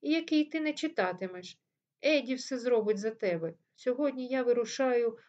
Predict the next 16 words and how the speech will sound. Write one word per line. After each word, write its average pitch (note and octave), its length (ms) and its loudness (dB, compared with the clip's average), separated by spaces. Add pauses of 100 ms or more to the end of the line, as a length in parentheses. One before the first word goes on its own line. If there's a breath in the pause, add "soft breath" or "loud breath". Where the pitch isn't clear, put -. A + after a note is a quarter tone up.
(120)
у A3+ 80 -8
Філадельфію B3 920 0
на B3 140 -4
зустріч A3+ 560 -4
із - 240 -6
Ріарденом. E3+ 680 -2 (380)
Попереду D4+ 600 2
в A3+ 40 -6
нас A3+ 200 -4
багато G#3+ 460 -2
роботи". E3 520 -2 (320)
І A#3+ 100 -16
додала: A#3 560 -4 (380)
"Все - 280 -2
просто, C4+ 460 0
Джиме". E3+ 480 -4